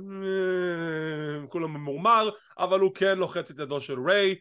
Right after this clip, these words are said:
זה מחזיק מעמד עד <laughs> לכמה שבועות לאחר מכן, שהם גם מפסידים את אליפות הזוגות, ובסוף אדי עושה heel turn ומוביל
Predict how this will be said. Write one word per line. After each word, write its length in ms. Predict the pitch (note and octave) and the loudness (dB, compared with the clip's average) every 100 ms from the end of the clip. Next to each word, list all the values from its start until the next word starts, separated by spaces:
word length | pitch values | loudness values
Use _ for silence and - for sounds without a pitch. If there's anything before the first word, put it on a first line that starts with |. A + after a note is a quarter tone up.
| _ _ _ _ | _ _ _ _
זה 220 | A#2 F#3 | -2 2
מחזיק 380 | G#3+ D#3+ G3 - | 2 0 -4 -2
מעמד 480 | F#3 F3 F3 F3 E3 - | 0 2 2 0 0 0
עד 260 | E3+ E3 B2 - - - | 0 0 -4 -12 -20 0
<laughs> 200 | G#3+ - | 2 2
לכמה 300 | A3 G3 F#3+ | 4 4 4
שבועות 280 | E3+ E3+ F3 | 2 0 0
לאחר 280 | D3+ F3+ G3 | -2 0 0
מכן, 280 | G3 F#3 E3+ | 2 -2 -4
שהם 160 | D#3+ | -4
גם 180 | D3 G#3 | -2 -2
מפסידים 320 | G3+ F#3+ F#3+ | -2 -2 -2
את 80 | F#3 | -2
אליפות 260 | D#3 D3+ D#3+ | -6 -6 -10
הזוגות, 400 | B2+ B2+ C4+ C4 _ _ - | -4 2 2 0 _ _ -2
ובסוף 440 | A3+ G3+ F#3+ F#3+ | 0 2 0 -2
אדי 160 | F#3 E3+ | -4 -6
עושה 200 | D#3 D3+ | -6 -8
heel 280 | D3 A#3 A3+ | -6 -6 -2
turn 220 | G#3+ F#3+ | -2 -2
ומוביל 440 | D#3+ C#3 E3 G#3 | -2 -4 -2 -4